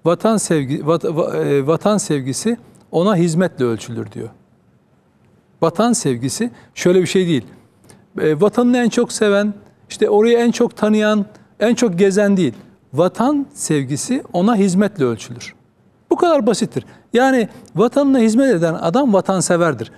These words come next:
Öyle hani böyle C H P'liler gibi işte efendim biz Atatürk'ün kurduğu partiyiz, Kuvayi Milliye'nin kurduğu partiyiz. Böyle kuru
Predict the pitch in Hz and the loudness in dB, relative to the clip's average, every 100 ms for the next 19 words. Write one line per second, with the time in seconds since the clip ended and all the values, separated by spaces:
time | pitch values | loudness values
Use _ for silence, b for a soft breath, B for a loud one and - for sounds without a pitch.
0 | B 240 254 220 160 - B B B - | B 2 4 4 0 -4 B B B -4
1 | 214 208 214 214 208 208 - - _ _ | 0 2 4 4 2 -2 -14 -20 _ _
2 | _ 196 214 233 233 254 233 - - - | _ 2 4 4 2 2 2 -2 -14 -20
3 | - 202 233 285 240 220 151 123 B B | -4 2 4 4 2 2 2 0 B B
4 | B B 226 214 277 254 311 277 254 269 | B B -2 2 2 2 2 2 2 0
5 | - 269 262 233 269 240 277 - 294 294 | 0 -4 -4 -2 0 2 0 2 2 2
6 | 226 - 226 247 262 269 262 269 233 277 | 0 0 2 2 2 2 2 0 0 2
7 | 269 269 202 226 226 - - 208 285 330 | 2 0 0 0 0 -4 -2 2 4 2
8 | 349 | -2